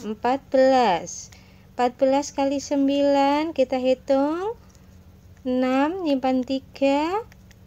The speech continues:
dua belas. Seratus dua puluh enam X. Tadi saya bilang kalau dikali, pangkatnya ditambah. Pla-, tiga plus empat plus dua.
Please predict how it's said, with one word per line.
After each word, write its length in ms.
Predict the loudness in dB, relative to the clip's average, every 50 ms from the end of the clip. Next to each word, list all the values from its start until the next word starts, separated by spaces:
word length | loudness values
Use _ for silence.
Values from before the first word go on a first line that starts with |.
| -16 -8
dua 320 | -4 0 0 0 0 0 -4 -6 -8 -2
belas. 480 | 0 0 0 0 -4 -8 -14 -20 -20 -20 -12 -8 -6 -6 -6 -6
Seratus 880 | -8 -8 -8 -6 -4 -2 -2 -2 -4 -4 -4 -4 -4 -4 -6 -10 -6
dua 400 | -4 0 2 2 2 2 0 -2
puluh 400 | -2 -2 0 0 0 -2 -4 -4 -4 -6 -6 -6 -8 -12 -18 -20 -20 -20 -20 -14 -8
enam 400 | -4 -4 -2 -2 -4 -6 -10 -12 -16 -20 -20 -20 -20 -20 -20 -10 -2 0
X. 560 | 2 2 2 2 0 -4 -8 -14 -14 -14 -16 -20 -20 -20 -20 -20 -20 -20 -14
Tadi 320 | -10 -8 -6 -6 -6 -4
saya 240 | -2 0 2 2 2
bilang 480 | 2 0 0 0 0 0 0 -2 -4 -2
kalau 240 | 0 0 0 0
dikali, 800 | -2 -4 -8 -6 -2 -2 0 0 0 0 -2 -2 0 0 0 -2 -2 -4
pangkatnya 560 | -4 -4 -2 -2 -2 -2 0 -2 -2 -2 -2
ditambah. 1300 | -4 -4 -2 -2 -4 -6 -8 -20 -20 -20 -20 -20 -20 -14 -4 0 0 2 2 2 2 0 -2 -2 -6 -12 -10
Pla-, 400 | -8 -6 -6 -6 -6 -8 -10 -10 -10 -8
tiga 640 | -6 -6 -6 -6 -4 -2 0 0 0 0 -2 -4 -6 -4
plus 320 | -2 -2 -2 -2 -4 -8 -8
empat 560 | -6 -4 -4 -4 -2 0 0 2 2 0 -2 -4 -10 -4
plus 400 | -2 0 0 0 -2 -6 -14 -14 -8 -4
dua. 400 | 0 2 4 4 4 2 0